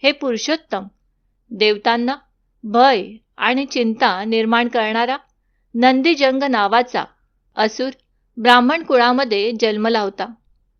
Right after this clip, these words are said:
त्याला त्याच्याचप्रमाणे बलशाली आणि कुप्रसिद्ध मूर नावाचा मुलगा आहे.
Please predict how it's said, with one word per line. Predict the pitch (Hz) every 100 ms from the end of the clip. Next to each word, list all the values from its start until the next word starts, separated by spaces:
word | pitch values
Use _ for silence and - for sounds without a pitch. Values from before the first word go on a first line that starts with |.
| _ _ _
त्याला | 277 302
त्याच्याचप्रमाणे | 330 403 240 311 311 - 233 220 247 214 214 _ _
बलशाली | 240 220 214 214 254 240 269 - _ _ _
आणि | - 254 339
कुप्रसिद्ध | 320 294 311 277 247 277 240 220 175 - _ -
मूर | 214 254 294
नावाचा | 277 214 202 254 247 202
मुलगा | 254 233 196 196
आहे. | 185